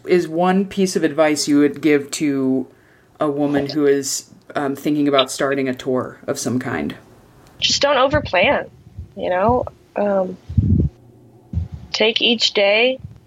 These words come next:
Speaker 2: by that, take each hour, you know, and, um, feel it all, experience it all, you know? I think that's the,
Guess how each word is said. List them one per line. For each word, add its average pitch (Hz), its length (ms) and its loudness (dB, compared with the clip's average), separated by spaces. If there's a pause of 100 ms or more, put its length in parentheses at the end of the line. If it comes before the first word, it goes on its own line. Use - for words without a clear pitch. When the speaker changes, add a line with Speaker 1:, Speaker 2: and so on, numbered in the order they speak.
(180)
Speaker 2:
by 220 200 2
that, 226 220 0 (640)
take - 200 0
each 240 160 0
hour, 208 500 2
you 180 100 -6
know, 202 240 -2
and, 196 180 -4 (720)
um, 190 460 0 (1400)
feel 247 360 0
it 226 80 0
all, 214 220 0
experience 226 560 -2
it 180 80 0
all, 190 360 0 (420)
you 175 100 -4
know? 185 240 -2 (1600)
I 196 100 2
think 196 200 -4
that's 196 320 -4
the, 190 360 -2